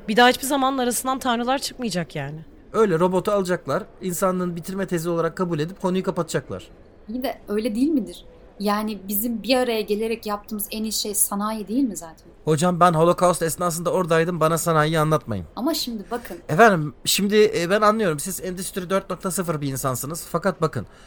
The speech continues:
Speaker 2: ben de bir tanrı, arkadaşımın kolunda da bir başka tanrı var.
Speaker 3: Yani?
Speaker 2: Yani işte durum hakkında yeterince fikir var, üretiliyor diye düşünüyorum.
Speaker 3: <laughs> Fikir belirtmemeli miyim?
Speaker 1: Aa, hayır,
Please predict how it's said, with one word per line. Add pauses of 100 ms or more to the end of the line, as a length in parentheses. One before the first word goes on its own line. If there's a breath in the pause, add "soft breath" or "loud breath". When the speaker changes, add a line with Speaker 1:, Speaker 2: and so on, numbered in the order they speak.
(160 loud breath)
Speaker 2:
ben
de
bir
tanrı, (200 soft breath)
arkadaşımın
kolunda
da
bir
başka
tanrı
var. (240)
Speaker 3:
Yani? (200)
Speaker 2:
Yani
işte
durum
hakkında
yeterince
fikir
var,
üretiliyor
diye
düşünüyorum. (180)
Speaker 3:
<laughs>
Fikir
belirtmemeli
miyim? (220)
Speaker 1:
Aa,
hayır,